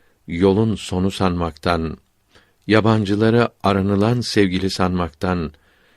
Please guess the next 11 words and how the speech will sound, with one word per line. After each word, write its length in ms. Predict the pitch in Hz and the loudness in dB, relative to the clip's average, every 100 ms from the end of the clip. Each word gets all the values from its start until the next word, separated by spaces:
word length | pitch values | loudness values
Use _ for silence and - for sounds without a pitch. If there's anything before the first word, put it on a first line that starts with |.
| _ - | _ -4
ve 120 | 107 | -2
anlaşılabilen 920 | - 110 110 110 - 120 117 113 127 | 0 -2 0 -2 -2 -2 0 0 0
şeyleri 580 | 127 - 113 107 107 107 - _ _ _ _ | -2 0 2 2 2 0 -4 _ _ _ _
anlaşılamayan 920 | 98 98 95 92 104 104 123 101 92 | -2 0 0 -2 -2 0 0 0 0
sanarak 600 | 90 - 92 90 90 87 _ _ _ _ _ _ | -2 -2 0 0 -2 -4 _ _ _ _ _ _
yarı 260 | 85 87 98 | -4 0 2
yolda 320 | 98 85 82 | 0 0 -4
kalmaktan 840 | - 90 87 82 - 92 87 80 76 _ _ _ _ - | -2 -2 -2 -4 -4 -4 -4 -6 -10 _ _ _ _ -4
Allahü 500 | 95 90 92 85 78 | -2 0 -2 -2 -6
Teala'ya 640 | 87 80 78 80 78 87 | -6 -6 -6 -4 -4 -6
sığınırız. 680 | - 76 73 67 - - | -6 -6 -6 -6 -10 -14